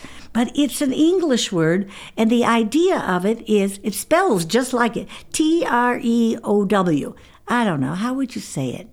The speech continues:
Trow, maybe? It sounds like tree, doesn't it? It's the word that is used for true or truth.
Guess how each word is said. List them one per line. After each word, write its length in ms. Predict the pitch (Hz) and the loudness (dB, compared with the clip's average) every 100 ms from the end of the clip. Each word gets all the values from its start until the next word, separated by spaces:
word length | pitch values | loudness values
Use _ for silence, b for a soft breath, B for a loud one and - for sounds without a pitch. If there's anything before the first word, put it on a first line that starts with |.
| - - | -20 -12
Trow, 680 | 147 151 165 226 - 403 - - - - - - | -6 -4 -2 -2 -4 -6 -8 -20 -20 -20 -20 -6
maybe? 240 | 392 440 466 453 - _ _ B B B - | -4 -2 -2 -6 -20 _ _ B B B -10
It 80 | |
sounds 340 | - 180 220 226 | -2 2 2 0
like 160 | 160 | -6
tree, 360 | - 196 165 147 | -4 -4 -4 -4
doesn't 360 | 156 151 196 247 | -8 -6 -2 -4
it? 140 | 339 - - - b b b b b b b | -4 -14 -20 -20 b b b b b b b
It's 320 | 220 226 - - | 0 0 -2 -4
the 100 | 185 | -2
word 640 | 202 285 226 156 190 220 b b b | 0 2 2 0 -2 -8 b b b
that 260 | 190 - 170 | -4 -2 -4
is 220 | 156 202 | -4 -2
used 540 | 220 185 139 175 - - - | 0 0 0 -4 -14 -20 -20
for 260 | - - 156 | -10 -6 -6
true 540 | - 175 131 180 - - - - - - - - | -6 -4 -6 -8 -20 -20 -20 -20 -20 -20 -20 -12
or 140 | - 147 | -6 -4
truth. 640 | 147 - - - - - | -4 -8 -8 -12 -16 -18